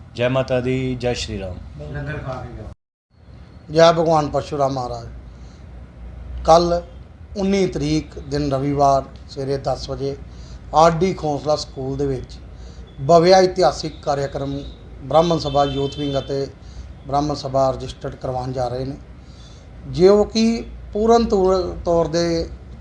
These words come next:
Speaker 2: ਇਹ ਕਾਰਿਆਕ੍ਰਮ ਜਤਿੰਦਰ ਨਾਥ ਸ਼ਰਮਾ ਜੀ ਦੀ ਪਹਿਲੀ ਪੁੰਨਿਆ ਤਿਥੀ ਨੂੰ ਸਮਰਪਿਤ ਹੋਏਗਾ।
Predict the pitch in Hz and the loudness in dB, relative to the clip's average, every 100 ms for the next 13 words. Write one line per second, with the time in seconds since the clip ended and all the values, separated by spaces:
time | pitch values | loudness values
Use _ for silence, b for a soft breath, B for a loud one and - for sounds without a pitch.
0 | - - - - 165 160 160 - 143 143 | -18 -20 -20 -8 -2 2 2 2 0 0
1 | 147 147 147 143 B B B - - 156 | 0 0 -2 -6 B B B -20 -6 -2
2 | 160 165 165 165 165 - 139 147 147 143 | 0 4 4 4 2 0 -2 0 -2 -2
3 | 147 143 - 160 160 151 139 135 131 120 | -2 -2 -2 0 0 -2 -4 -4 -6 -10
4 | 131 135 - 131 120 127 123 123 120 104 | -8 -8 -8 -12 -10 -12 -10 -10 -12 -12